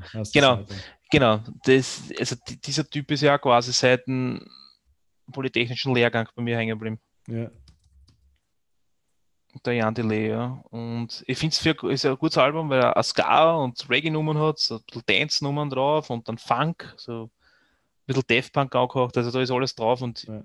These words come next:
Speaker 2: wer sowas mag, hört sich den an. Gesehen, was hab ich gesehen? Ähm, keine Serien und kein Film. Leider nichts.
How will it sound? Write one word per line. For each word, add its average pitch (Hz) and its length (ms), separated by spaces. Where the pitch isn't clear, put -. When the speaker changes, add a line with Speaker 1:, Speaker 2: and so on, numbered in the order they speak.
Speaker 2:
wer 117 160
sowas 131 260
mag, 123 300
hört 123 160
sich 120 100
den 117 140
an. 135 180
Gesehen, 135 480
was 120 140
hab 120 60
ich 113 120
gesehen? 131 440
Ähm, 120 420
keine 123 280
Serien 131 400
und 123 100
kein 127 180
Film. 117 360
Leider 117 240
nichts. - 480